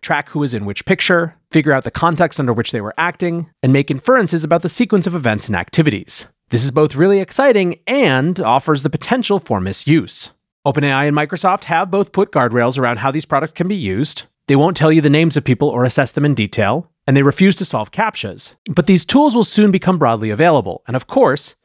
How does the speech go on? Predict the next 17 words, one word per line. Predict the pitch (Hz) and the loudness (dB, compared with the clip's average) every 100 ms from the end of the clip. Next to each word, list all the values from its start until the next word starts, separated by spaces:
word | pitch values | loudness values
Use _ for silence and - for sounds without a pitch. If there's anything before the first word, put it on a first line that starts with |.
| - | -2
people | 220 240 | 0 2
are | 233 | 0
finding | 185 165 160 | 0 0 0
ways | 135 120 | -2 -2
around | 127 190 214 | 0 0 0
these | 147 120 | -2 -2
limits | 120 151 | -4 -2
by | 123 | -4
convincing | - 131 202 208 190 | -2 0 0 2 2
the | 151 123 | 2 2
A | |
I | 110 113 | 2 0
to | 139 | -4
break | 113 104 143 | -4 -2 -2
its | - | -2
own | 98 104 | -2 4
rules. | 165 107 - - | 4 4 -2 -12